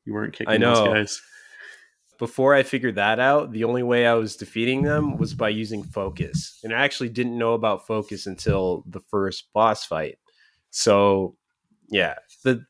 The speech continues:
Speaker 2: the controls on how to play the game wasn't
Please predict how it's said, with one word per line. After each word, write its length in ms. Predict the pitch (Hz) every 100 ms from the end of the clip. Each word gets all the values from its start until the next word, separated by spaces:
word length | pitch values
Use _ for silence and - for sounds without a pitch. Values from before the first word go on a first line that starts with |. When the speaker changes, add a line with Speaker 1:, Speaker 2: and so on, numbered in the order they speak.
| _ 139
Speaker 2:
the 720 | 120 123 117 117 113 113 104 _ _ _
controls 580 | - 117 - 147 160 151
on 100 | 123
how 140 | 123 120
to 80 |
play 200 | 110 117
the 100 | 104
game 400 | 104 101 104 101 -
wasn't 420 | 110 110 113 107